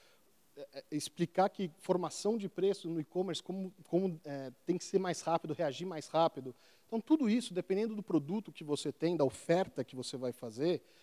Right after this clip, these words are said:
vai definir qual tipo de solução é melhor pra você ou não. Se é melhor mesmo manter a solução que você tem em casa, comprar uma de mercado. Outra coisa, cliente. Você vende pra quem? Você vende só pra consumidor final? Você vende pra empresa também?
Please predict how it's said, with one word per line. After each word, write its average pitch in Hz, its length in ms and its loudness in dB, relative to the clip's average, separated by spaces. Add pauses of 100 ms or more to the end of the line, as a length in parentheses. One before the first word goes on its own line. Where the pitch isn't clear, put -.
(280)
vai 185 320 2
definir 185 720 -2
qual 208 160 -4
tipo - 260 -12
de 202 80 -10
solução 208 380 -2
é 202 60 -6
melhor 185 220 0
pra 190 120 -4
você 190 280 -4
ou 220 60 -2
não. 180 220 -4
Se - 120 -10
é 143 40 -6
melhor 160 220 2
mesmo 165 380 -2 (220)
manter 151 240 2
a 156 40 2
solução 165 320 -4
que - 60 -14
você 151 80 -6
tem 156 120 -8
em 135 40 -8
casa, 147 340 -4
comprar 143 300 2
uma 160 160 2
de 147 80 -8
mercado. 147 560 2 (920)
Outra 196 220 6
coisa, 220 300 12
cliente. 185 640 0 (140)
Você - 160 -4
vende 240 220 -2
pra 247 180 -4
quem? 160 400 -4 (640)
Você - 140 -10
vende 190 160 -2
só - 140 0
pra 196 100 -2
consumidor 151 420 -2
final? 143 440 -6 (360)
Você - 200 -2
vende 175 220 -2
pra 160 220 4
empresa 147 520 6
também? 131 460 -6